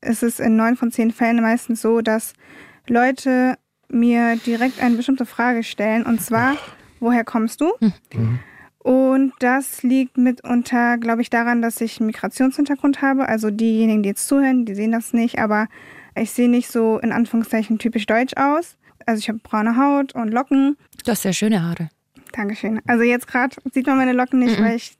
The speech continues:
Speaker 1: die geflochten habe, aber also man sieht mir halt an, dass ich eventuell ein Elternteil habe, das nicht deutsch ist. Und deswegen kriege ich oft diese Fragen gestellt und bei mir ist es so, dass ich oft diese Frage nicht ganz ehrlich beantworte, wenn fremde Leute mir die stellen.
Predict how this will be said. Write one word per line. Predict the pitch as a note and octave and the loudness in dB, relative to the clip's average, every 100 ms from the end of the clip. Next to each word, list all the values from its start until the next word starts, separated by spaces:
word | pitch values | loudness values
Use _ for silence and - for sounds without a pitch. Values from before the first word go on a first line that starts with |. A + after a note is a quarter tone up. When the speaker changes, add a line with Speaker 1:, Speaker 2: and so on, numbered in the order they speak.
| - | -4
Speaker 1:
die | A#3 | -2
geflochten | A#3 - A#3 - A#3+ | -2 -2 -2 0 0
habe, | A#3+ - | 0 -2
aber | G#3+ G3+ A3+ - _ | -4 -2 -4 -8 _
also | - B3+ B3+ | -2 0 2
man | C#4 | 2
sieht | B3+ C4 | 2 0
mir | B3+ | 0
halt | A3 - | 0 -2
an, | A3 | -2
dass | G#3+ - | -2 -2
ich | A3 - - _ _ _ | -4 -6 -16 _ _ _
eventuell | B3+ A3 A3+ A3+ A3 | -2 2 0 0 -2
ein | A#3+ B3 | -2 0
Elternteil | A#3+ B3 A#3 A#3 A3+ A3+ | 0 0 0 0 0 0
habe, | A3+ A3 A3 A3 | 0 0 0 -2
das | A3 A3+ - | -2 -4 -4
nicht | A3 G#3 - _ _ _ | -2 -4 -6 _ _ _
deutsch | - G#3+ A#3 | -2 -2 -2
ist. | - D#4+ G#4 - - - - - - | 0 0 -2 -14 -20 -20 -20 -20 -10
Und | A#3+ | -8
deswegen | - B3 | -2 -2
kriege | C4 A#3+ | 0 -2
ich | A3+ | -2
oft | A#3 | -4
diese | A3 A3 | -2 -4
Fragen | - C4 C#4+ | 0 0 0
gestellt | D4 - D4 C#4+ | 0 0 0 0
und | B3+ B3 | 0 2
bei | A#3+ | 2
mir | B3 C4 | 2 2
ist | B3+ | -2
es | - | -4
so, | B3 A#3+ | -2 0
dass | A#3 - | -2 -2
ich | A3+ - - _ _ - | -6 -6 -16 _ _ -2
oft | B3+ - - B3 | 0 -2 -6 -2
diese | A3 | -2
Frage | A#3 - A3+ A#3 | -2 -2 -2 0
nicht | A3+ A3+ - | 2 0 0
ganz | A3+ A3+ | -4 -2
ehrlich | - A3+ A#3+ | -2 -2 -2
beantworte, | - A3+ A3+ C4 C#4 D#4 D#4+ E4+ - | -2 -2 0 0 0 0 -2 -2 -6
wenn | B3 B3 B3 | -2 2 0
fremde | - B3 B3 | 0 2 2
Leute | B3 B3+ | 0 2
mir | B3+ B3 | 2 2
die | B3+ | -2
stellen. | - A#3+ C4 | -2 0 0